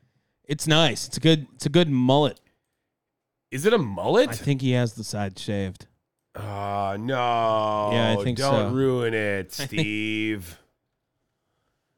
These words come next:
Speaker 1: I think, I think he does.
Speaker 2: I'm looking it up. I'm
Speaker 1: See, look
Speaker 2: Loo-
Speaker 1: at that.
Speaker 2: Oh, good Lord.
Speaker 1: Yeah.
Speaker 2: Well, this is a mullet, but thi-, does that look like, look at that hair, dude.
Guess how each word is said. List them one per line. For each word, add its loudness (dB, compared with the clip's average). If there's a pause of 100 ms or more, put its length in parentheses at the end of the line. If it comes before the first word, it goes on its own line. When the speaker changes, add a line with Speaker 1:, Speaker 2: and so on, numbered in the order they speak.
(240)
Speaker 1:
I -10
think, -2
I -6
think -2
he 0
does. 0 (380)
Speaker 2:
I'm -2
looking 2
it 8
up. 4
I'm -12 (1400)
Speaker 1:
See, 2
look 6
Speaker 2:
Loo- 4
Speaker 1:
at 2
that. 6
Speaker 2:
Oh, 2
good -2
Lord. -2
Speaker 1:
Yeah. 2
Speaker 2:
Well, 0
this 2
is -6
a -4
mullet, -4
but -10
thi-, -4 (100)
does -12
that 0
look 0
like, -2 (240)
look 4
at 2
that 4
hair, 4
dude. -4